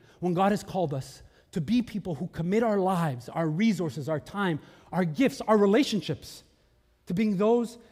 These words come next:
that say, "God, in this week, how will your faithfulness, how will I get a chance to celebrate your faithfulness?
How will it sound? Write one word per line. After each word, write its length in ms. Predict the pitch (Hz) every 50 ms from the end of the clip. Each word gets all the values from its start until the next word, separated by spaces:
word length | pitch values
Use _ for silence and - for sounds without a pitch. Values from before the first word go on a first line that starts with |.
| _
that 120 | - 202 -
say, 100 | - 240
"God, 280 | 185 233 233 220 - - -
in 180 | 311 330 320
this 220 | 285 285 - - 208
week, 280 | 185 196 180 170 -
how 260 | - - - 277 277
will 160 | 269 254 233 214
your 120 | 196 202
faithfulness, 440 | - - 214 208 190 - 190 165 -
how 160 | - 285 349
will 120 | 381 349
I 80 | 277 226
get 140 | 175 226 202
a 60 | 190
chance 320 | - - 208 190 160 -
to 100 | - 190
celebrate 400 | - - 190 180 170 139 165 151
your 80 | 151 139
faithfulness? 580 | 135 - 143 120 - 117 120 117 107 - -